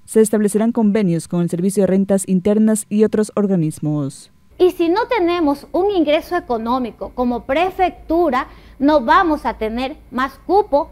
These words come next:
Speaker 2: en el Banco del Estado. Y es así que de manera responsable estamos trabajando y solicitándole a la ciudadanía un apoyo también de un dólar mensual a quienes matriculen sus vehículos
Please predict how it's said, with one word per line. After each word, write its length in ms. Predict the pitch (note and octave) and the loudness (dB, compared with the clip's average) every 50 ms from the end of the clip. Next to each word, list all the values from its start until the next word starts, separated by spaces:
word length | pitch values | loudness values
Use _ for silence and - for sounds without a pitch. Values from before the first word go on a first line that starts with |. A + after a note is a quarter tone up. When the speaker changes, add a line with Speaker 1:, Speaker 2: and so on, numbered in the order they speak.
| - - | -12 -10
Speaker 2:
en 160 | B3 C4+ C4 | -6 -4 -4
el 140 | A#3+ A3 G#3+ | -2 -2 -2
Banco 320 | A3 A#3 B3 B3 - A#3+ G#3+ | -2 -2 -4 -2 -4 -4 -4
del 160 | G#3 G#3 G3 | -2 -4 -4
Estado. 400 | F#3 - - G3+ F#3+ F#3 G3 G#3+ | -6 -8 -10 -10 -8 -6 -6 -4
Y 100 | C4 E4+ | -2 -2
es 140 | G#4+ G#4+ A4+ | 0 2 2
así 380 | G#4+ G4+ - - F#4+ G4 F#4+ - - - - - - - | 0 0 2 -2 -2 -2 -4 -10 -18 -20 -20 -12 -4 -2
que 100 | D#4 C#4 | 0 0
de 100 | C#4 C4+ | 0 -2
manera 320 | C4+ C4 C#4+ F4+ G4 G4 | -2 -2 -2 0 0 0
responsable 680 | F#4 F4 D#4+ - - C4 C4 C4 - E4+ E4 E4+ E4 E4+ | 0 0 -6 -4 -4 -4 -4 -4 -2 -2 -2 0 -2 -4
estamos 380 | D#4+ - G4+ G4+ G4+ G#4 G4+ - | -4 0 0 0 0 -2 -2 0
trabajando 540 | F4+ D4+ C#4+ C#4+ C#4+ - F4 F4+ F4 E4 | 2 2 2 2 0 -2 -4 -4 -2 -4
y 60 | E4+ - | -4 -4
solicitándole 960 | - D4+ C4+ C4 C#4 - - C4 G#3 - - G4+ G#4+ F#4+ D#4 C4+ A#3 A3+ | -4 -4 -2 -4 -4 -4 -6 -6 -2 0 2 2 2 2 2 0 0 -2
a 60 | G#3+ G#3 | -2 -4
la 120 | G#3+ G#3+ | -6 -8
ciudadanía 800 | - - D4+ E4+ E4 D4 C4 A3+ G#3+ G#3+ A#3 C4 D4 D4 D4+ D4 - - - - - - | -6 -6 -4 -4 0 -2 -2 -2 -2 -4 -2 -2 -2 -2 -4 -8 -14 -20 -20 -20 -16 -6
un 220 | - F4 G4+ G#4 F#4+ | -2 -2 0 2 0
apoyo 400 | - - - F#4 F#4+ F#4 F#4+ - | 0 2 2 2 2 2 0 -2
también 460 | - C4+ B3 B3+ B3 D#4 F4 F#4+ G4+ - - - - - - | -2 -4 -4 -2 -2 -2 -2 -2 -4 -8 -14 -20 -18 -10 -4
de 280 | C4 E4 D#4+ D4+ - - - | 2 4 4 4 4 0 0
un 200 | F4 F#4+ G#4 A4 A#4 A4 - - - | 2 4 4 2 2 -2 -10 -12 -6
dólar 480 | C#4+ A#3+ E4 E4+ F4+ F#4 F#4+ F#4 F4+ | 0 2 2 2 2 2 0 0 0
mensual 600 | D4 C4 B3 B3 A#3 - - E4+ D4+ C#4 D#4 D4 - _ _ - - | -2 -2 -2 -4 -6 -4 0 2 2 2 0 -4 -12 _ _ -14 -12
a 160 | A#3 A#3 - | -12 -12 -6
quienes 360 | - D#4 F4 F4 F#4 F4 - | -4 -2 -2 -2 -2 -2 -2
matriculen 640 | C#4+ C4 B3 - A#3 A3 - D#4 F4 F#4 F#4 F4+ F4 | -2 -4 -2 -4 -8 -8 -4 -2 -2 -2 0 -2 -4
sus 240 | F4 E4+ E4+ C#4 B3 | -4 -4 -6 -4 -4
vehículos 720 | C4+ B3+ D4+ E4+ - - - D4+ C#4 C4 C#4 C#4+ - | -4 -4 -4 -6 -6 -4 -4 -2 -2 -2 -4 -6 -8